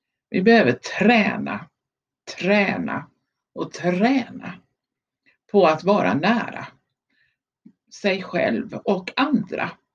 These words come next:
Att göra det utan att förneka, förtränga, förskjuta, förtrycka, förvrida, försköna sig själv eller andra, eller att ha be-,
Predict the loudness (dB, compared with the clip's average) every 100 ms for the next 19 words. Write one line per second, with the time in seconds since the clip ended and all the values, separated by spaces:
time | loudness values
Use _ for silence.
0 | _ _ _ _ _ -20 _ _ _ -2
1 | 0 0 _ _ _ -2 2 4 4 4
2 | 4 6 4 2 -4 -8 -10 -12 -6 0
3 | 2 4 2 -2 _ -6 -6 -10 -10 -8
4 | -2 -2 -4 -8 -8 -10 -8 -6 0 0
5 | 0 -6 -14 -12 -12 -14 -12 -6 -6 -6
6 | _ -12 -12 -10 -12 -8 -2 -2 -2 -4
7 | -6 -8 -12 -20 -20 _ _ -6 -6 -6
8 | -10 -4 2 2 0 -8 -8 -8 -8 _
9 | _ _ _ _ _ _ _ _ _ 2
10 | 2 4 2 2 2 2 0 0 0 -2
11 | 2 2 2 -2 -2 -4 _ _ _ _
12 | -2 2 4 4 2 2 -2 -2 2 0
13 | 0 -6